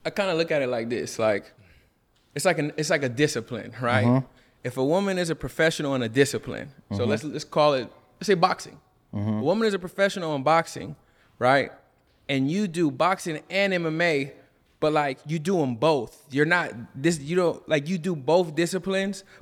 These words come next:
Speaker 1: but neither one of 'em you're a champion in. She's a champion in boxing,
Speaker 2: Mm-hmm.
Speaker 1: but you do boxing and M M A, and you be like, "Because I do both, I'm better than you." And it's like,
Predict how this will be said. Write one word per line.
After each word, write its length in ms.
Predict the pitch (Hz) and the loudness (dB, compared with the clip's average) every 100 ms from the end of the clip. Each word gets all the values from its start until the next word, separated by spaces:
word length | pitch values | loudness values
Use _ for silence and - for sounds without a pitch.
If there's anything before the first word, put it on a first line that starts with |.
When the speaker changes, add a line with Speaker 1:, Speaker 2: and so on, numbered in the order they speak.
| - | 0
Speaker 1:
but 120 | 147 | 2
neither 380 | 139 190 175 160 | 2 0 2 0
one 240 | 160 170 | 0 0
of 160 | 151 147 | -2 -2
'em 140 | 135 | -4
you're 160 | 139 127 | -2 -4
a 60 | |
champion 580 | 120 - 175 143 127 113 | -4 0 2 2 -4 -8
in. 160 | 98 85 | -8 -10
She's 200 | 185 151 | -10 -8
a 60 | |
champion 680 | 127 - 214 196 170 139 127 | -8 -4 2 2 2 -4 -2
in 120 | 123 | 0
boxing, 480 | 135 127 - - - - | 2 0 -2 -10 -14 -12
Speaker 2:
Mm-hmm. 120 | 113 107 | -6 -2
Speaker 1:
but 160 | 104 | -2
you 140 | 202 202 | -2 -2
do 180 | 170 | -4
boxing 380 | 165 170 180 180 | 0 2 0 -2
and 80 | 160 | -2
M 140 | 170 | -2
M 120 | 156 156 | -2 0
A, 100 | 170 | 0
and 80 | 151 | 0
you 80 | 165 | -2
be 60 | |
like, 140 | 139 120 | -4 -4
"Because 220 | - 185 | -2 0
I 80 | 170 | 0
do 120 | 156 | -2
both, 220 | 160 151 | 0 0
I'm 100 | 127 | 0
better 180 | 147 143 | 2 2
than 100 | 120 | 2
you." 180 | 78 - - _ _ _ - | -6 -10 -14 _ _ _ -6
And 100 | 139 | 0
it's 100 | 139 | 4
like, 220 | 135 90 | 2 2